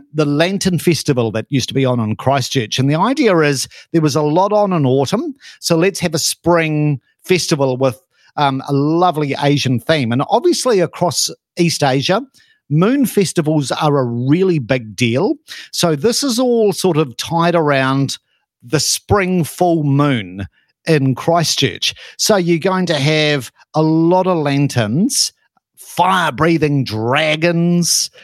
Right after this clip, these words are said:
um, a giant moon, all on display wrapped around the city promenade, by the Avon, and through Victoria Square. I think it is going to be quite a spectacle, Chris. You'll be out there with your video camera.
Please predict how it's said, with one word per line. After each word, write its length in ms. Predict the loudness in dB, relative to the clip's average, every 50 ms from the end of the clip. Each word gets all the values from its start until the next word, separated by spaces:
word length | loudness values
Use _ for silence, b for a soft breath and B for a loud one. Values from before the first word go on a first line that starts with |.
| B B B _
um, 580 | 0 0 2 2 2 2 0 0 -2 -4 -6 -8 _ -4
a 100 | -4 -4
giant 880 | -4 -8 -6 -2 0 0 0 0 0 -2 -2 -2 -2 -4 -6 -6 -6
moon, 760 | -4 -2 0 2 2 2 2 2 2 2 2 0 0 -2 -2 -6 _ _ _
all 360 | 2 2 4 4 2 2 2 2
on 240 | 2 2 0 0
display 720 | 0 0 -2 -2 -2 -2 0 2 2 2 2 0 0 -2 -2 -4 _ _ _ _ _ -8
wrapped 420 | -2 0 0 0 0 -2 _ 0
around 560 | 0 2 2 2 2 2 0 0 -2 -2 -4 -4 -6
the 80 | -6
city 260 | -2 0 0 0 0 -4
promenade, 840 | -4 -2 0 0 0 0 0 0 0 0 0 0 0 -2 -2 -4 -8 -4 _
by 200 | 0 2 2 0
the 260 | 0 -2 -2 0 0
Avon, 480 | 2 2 0 0 0 -2 -2 -2 -2 B B B B B B -2
and 160 | 0 0 0
through 220 | 0 0 0 0 0
Victoria 560 | -2 -6 -6 -4 -2 0 0 0 -2 -2 -4
Square. 440 | -4 -8 -4 -2 -2 -2 -2 -2 -2 -2
I 80 | -2 -2
think 220 | 0 0 0 0
it 80 | 2 0
is 140 | 0 -2 -2
going 180 | -2 -4 -4
to 40 | -4
be 240 | -4 -6 -8 -8 -12 _ _
quite 580 | -14 -14 -14 -8 -2 0 2 2 2 2 0 -2
a 60 | -4
spectacle, 580 | -6 -4 -4 -4 -4 -2 -6 -4 -2 -4 -4 -2
Chris. 300 | 0 0 0 0 -4 B B B B B
You'll 220 | 2 2 4 4 2
be 380 | 2 0 0 0 -2 -2 -2
out 240 | 0 0 0 0 0 0
there 140 | 2 2
with 160 | 2 0 0 0
your 120 | 0 0
video 560 | 0 -2 -2 0 0 2 2 2 2 2 0
camera. 440 | -2 -4 -4 -2 0 0 0 0